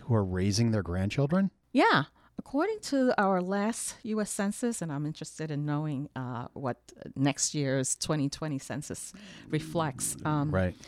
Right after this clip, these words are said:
Speaker 2: Suffolk County in the last census had the highest number of grandparents raising grandchildren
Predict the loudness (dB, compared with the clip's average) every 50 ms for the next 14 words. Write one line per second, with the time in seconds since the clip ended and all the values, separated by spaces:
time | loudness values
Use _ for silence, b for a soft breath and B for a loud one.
0 | B B B -2 2 2 2 2 2 -4 -4 0 2 2 4 4 4 2 2 0
1 | -2 -6 _ _ _ _ _ _ _ _ _ 2 4 4 4 4 4 4 4 4
2 | 2 0 -2 -6 -10 -12 -14 -14 -16 -18 -20 _ _ _ -20 _ _ _ _ 0
3 | 2 2 2 2 2 0 -4 -4 -6 -8 -12 -14 -10 -6 -4 -4 -4 -4 -6 -8
4 | -8 -6 -6 -8 -8 -10 B B B B B B 0 0 2 0 -2 -2 -2 0
5 | 0 2 2 2 0 -2 -2 -2 -2 -2 0 0 -2 -2 -4 -4 -4 -4 -2 0
6 | 0 -2 -2 -2 -4 -2 -2 -2 -4 -6 -8 -8 -8 -6 -6 -6 -4 -4 -4 -6
7 | -4 -4 -4 -2 -2 -2 -2 -4 -6 -8 -8 -8 -8 -6 -6 -6 -6